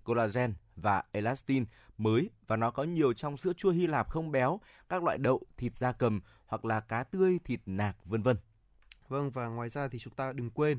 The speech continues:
Speaker 2: là hãy bổ sung cả chất béo nữa nha. À, nếu như nhắc đến chất béo thì nhiều người nghĩ rằng đây sẽ là một chất, à, không nên bổ sung vào người,
Speaker 1: Ừ.
Speaker 2: vì nó, nó ghi là béo mà,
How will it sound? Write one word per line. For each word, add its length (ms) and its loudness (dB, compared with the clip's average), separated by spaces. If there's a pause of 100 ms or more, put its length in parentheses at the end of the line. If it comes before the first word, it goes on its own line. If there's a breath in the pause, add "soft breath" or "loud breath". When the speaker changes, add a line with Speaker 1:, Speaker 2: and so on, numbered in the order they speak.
Speaker 2:
là 160 -8
hãy 180 -8
bổ 200 -2
sung 220 -6
cả 120 -16
chất 160 -12
béo 240 -6
nữa 80 -8
nha. 160 -4 (260 loud breath)
À, 140 0
nếu 320 -2
như 160 -4
nhắc 160 -4
đến 100 -4
chất 140 -4
béo 180 -4
thì 120 -6
nhiều 140 -2
người 120 -6
nghĩ 80 -8
rằng 240 -4
đây 160 -4
sẽ 100 -8
là 80 -4
một 120 -6
chất, 160 -6
à, 100 -4
không 180 -4
nên 140 -2
bổ 120 -4
sung 180 -4
vào 100 -4
người, 280 -2 (160 loud breath)
Speaker 1:
Ừ. 140 -16
Speaker 2:
vì 100 -4
nó, 140 -4
nó 200 -2
ghi 140 -2
là 100 -2
béo 380 0
mà, 100 2